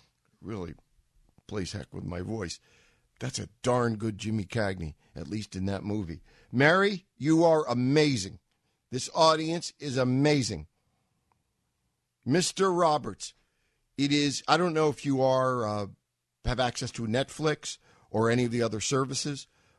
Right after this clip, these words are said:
but I've noticed recently, I have it saved. I, I, I watch it probably,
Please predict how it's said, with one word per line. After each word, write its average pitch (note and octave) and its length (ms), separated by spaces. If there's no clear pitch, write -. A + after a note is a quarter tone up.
but B2 160
I've A#2 260
noticed B2+ 440
recently, B2+ 560
I C#3+ 140
have C3 180
it G#2 100
saved. E2+ 480
I, F#2+ 160
I, G#2+ 140
I A2+ 60
watch G2+ 340
it - 100
probably, E2 640